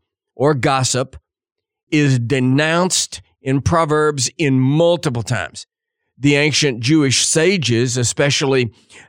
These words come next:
Maimonides, had much to say about gossip, and none of it was good. He said, this is very, very important. I like this. He says, "Gossip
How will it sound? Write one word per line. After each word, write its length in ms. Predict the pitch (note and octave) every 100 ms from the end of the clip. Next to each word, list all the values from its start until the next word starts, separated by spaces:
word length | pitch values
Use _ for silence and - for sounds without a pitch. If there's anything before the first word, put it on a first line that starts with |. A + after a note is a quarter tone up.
| -
Maimonides, 1000 | B2+ C#3+ C#3 F3+ E3 B2 A2+ C3+ D#3 - _ _ _
had 280 | - C#3+ C#3+
much 460 | C#3 D#3 G3 - -
to 120 | D3
say 260 | B2 B2 A2+
about 320 | A2+ G#2 G#2
gossip, 460 | A2+ A2 - B2 -
and 360 | C3+ B2+ B2 B2
none 240 | F3+ F3
of 240 | D3 C#3+
it 180 | C#3 D3
was 240 | C3 C#3 A2+
good. 400 | D#3+ B2+ F2+ - _ _ _ _ _ _ _ _ _ _
He 220 | _ A3 A#3
said, 500 | - C3+ A2 B2 C3 _ _ -
this 240 | D#3 F#3
is 60 | D#3+
very, 180 | A3 G3+
very 180 | G3+
important. 420 | F3+ C#3+ D3+ A2 C3
I 40 |
like 280 | D#3 G3 -
this. 280 | A#2+ - -
He 120 | C#3+
says, 320 | - C#3 B2+
"Gossip 680 | A2 E3 G3 F#3 C#3 B2